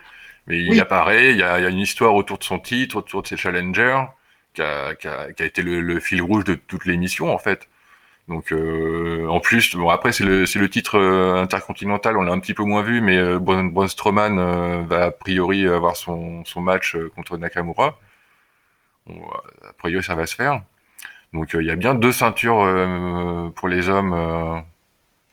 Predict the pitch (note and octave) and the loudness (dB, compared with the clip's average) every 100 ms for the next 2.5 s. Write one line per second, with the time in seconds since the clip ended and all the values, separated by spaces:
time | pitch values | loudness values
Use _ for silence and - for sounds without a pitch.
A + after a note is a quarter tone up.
0 | _ - E2+ - F#2 F#2+ A2+ F#2+ F2 F2 | _ -6 -4 -2 0 2 2 2 0 0
1 | E2+ - F2+ G#2+ F#2+ F2+ F2 E2 F#2 E2 | -2 -4 -2 -2 -2 -2 -2 0 0 0
2 | C#2 - F2 F2 D2 | -6 -8 -4 -4 -4